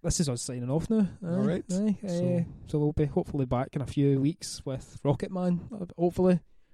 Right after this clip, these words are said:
Speaker 2: Okay.
Speaker 1: Maybe even The Boys, if I finally get round to reading that. But
Speaker 2: Well, I'll be in Glasgow before then, so I'll probably pick up the comic while
Speaker 1: If
Speaker 2: I'm
Speaker 1: you
Speaker 2: up
Speaker 1: can.
Speaker 2: there.
Speaker 1: That's another thing. Forbidden Planet's got a new shop.
Speaker 2: Yes.
Speaker 1: They've got a
Speaker 2: I
Speaker 1: new
Speaker 2: need
Speaker 1: big
Speaker 2: to go
Speaker 1: shop in
Speaker 2: into
Speaker 1: Sauchiehall
Speaker 2: that.
Speaker 1: Street.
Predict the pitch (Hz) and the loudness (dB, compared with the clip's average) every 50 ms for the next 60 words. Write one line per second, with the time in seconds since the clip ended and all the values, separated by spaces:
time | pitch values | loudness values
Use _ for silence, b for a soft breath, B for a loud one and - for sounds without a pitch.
0 | - - - 101 - 139 135 139 139 143 135 131 - 135 135 131 131 127 139 156 | -16 -10 -10 -8 -2 2 2 4 4 2 0 -2 -4 -4 -2 0 2 2 4 4
1 | 160 165 160 - 156 139 127 127 127 - - 135 135 135 131 127 131 131 135 135 | 4 2 0 -2 -2 -2 -2 -2 -2 -2 -2 -2 -2 -2 -2 -2 -2 -2 -2 -4
2 | 135 139 131 131 131 - - 135 131 131 139 160 180 - - 127 - - 226 - | -4 -4 0 0 0 0 0 -2 -2 -2 -2 -2 -2 -4 -4 -4 -4 -6 -12 -20
3 | _ _ _ _ _ _ - 120 120 139 160 165 151 123 98 95 87 85 90 98 | _ _ _ _ _ _ 2 4 4 6 6 6 4 4 4 4 4 4 4 4
4 | 107 107 110 104 - 113 107 104 104 104 101 - 98 95 - - 110 120 120 - | 6 6 6 6 8 8 8 8 8 6 6 6 4 6 6 6 6 6 6 4
5 | - - - - - - 92 - 78 78 82 80 - - - - 131 139 143 - | 2 2 0 -2 -4 -4 -6 -6 -8 -8 -8 -10 -12 -14 -16 -16 -12 -10 -6 -4
6 | 147 139 - 147 147 - - - 117 - B B B B B B B B - 156 | -4 -4 -4 -6 -6 -8 -12 -16 -18 -18 B B B B B B B B -10 -10
7 | 151 147 - - 131 127 135 156 165 175 190 185 175 165 - - - - 151 143 | -8 -6 -6 -6 -4 0 0 0 2 2 0 -2 -2 -6 -8 -8 -10 -10 -10 -10
8 | - - 131 135 156 175 - - 135 131 139 135 - 151 151 180 - - - - | -8 -4 -2 -2 -2 -2 -4 -6 -4 -2 -2 0 4 4 4 4 2 -2 -12 -20
9 | - - - - - 82 85 82 90 95 95 92 - - - - - - - _ | -20 -20 -20 -16 -12 -10 -8 -8 -8 -10 -10 -12 -14 -14 -16 -18 -20 -20 -20 _
10 | _ 147 - 139 135 139 147 147 139 - - 131 98 - - - 170 160 180 175 | _ -12 -8 -6 -2 -2 0 -2 -2 -2 -2 -4 -4 -2 4 4 6 6 6 4
11 | 180 180 - - 82 - 123 139 151 151 - - 185 185 180 | 2 0 0 0 0 0 0 0 0 0 -2 -2 -2 -2 -2